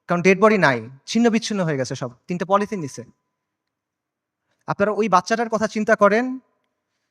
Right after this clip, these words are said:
বিল্ডিং ধসে পড়ছে, খুলি ফেটে গেছে, কোটর থেকে চোখ বের হয়ে আসছে, এবং ওই নিষ্প্রাণ চোখ, এই নিষ্প্রাণ পৃথিবীর দিকে তাকায় আছে। এদের কষ্টের কথা চিন্তা করেন, এই কষ্ট শুধু তাদের, এই কষ্ট আমাদের না।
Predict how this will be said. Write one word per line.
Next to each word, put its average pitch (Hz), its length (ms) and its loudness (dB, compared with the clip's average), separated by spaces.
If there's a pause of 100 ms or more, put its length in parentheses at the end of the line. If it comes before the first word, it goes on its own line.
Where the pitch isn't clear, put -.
(1500)
বিল্ডিং 202 360 -2
ধসে 185 260 -4
পড়ছে, 165 320 -6
খুলি 214 280 -4
ফেটে 202 260 -2
গেছে, 135 420 -4 (220)
কোটর 190 280 -2
থেকে 208 200 -6
চোখ 208 200 -2
বের 170 180 -2
হয়ে 165 100 -2
আসছে, 131 320 -4 (720)
এবং 175 220 -4
ওই 190 80 -2
নিষ্প্রাণ 208 460 0
চোখ, 214 280 -4
এই 180 60 -8
নিষ্প্রাণ 175 300 -4
পৃথিবীর 160 280 -10
দিকে 156 140 -8
তাকায় 139 240 -4
আছে। 117 200 -16 (600)
এদের 226 220 0
কষ্টের 220 240 0
কথা 196 140 -4
চিন্তা 180 260 -6
করেন, 123 200 -12 (600)
এই 196 100 -12
কষ্ট 220 220 -2
শুধু 214 200 -8
তাদের, 208 320 0 (560)
এই - 300 -20
কষ্ট 208 180 -4
আমাদের 220 260 -2
না। 180 200 -8